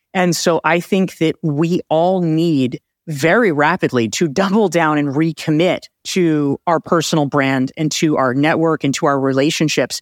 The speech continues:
because those are the things that are going to enable us to be successful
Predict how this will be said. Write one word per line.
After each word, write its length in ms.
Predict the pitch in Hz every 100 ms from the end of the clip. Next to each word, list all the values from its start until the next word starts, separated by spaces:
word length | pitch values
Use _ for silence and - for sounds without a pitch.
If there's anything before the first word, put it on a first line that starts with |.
| _ -
because 260 | 185 160
those 400 | 131 156 180 185
are 120 | 175
the 120 | 160 143
things 500 | 175 156 143 131 - _ -
that 260 | 151 151
are 120 | 156 147
going 260 | 156 156
to 140 | 151 147
enable 360 | 139 147 156
us 140 | 135 -
to 80 |
be 160 | 143 139
successful 680 | - 135 165 180 - 135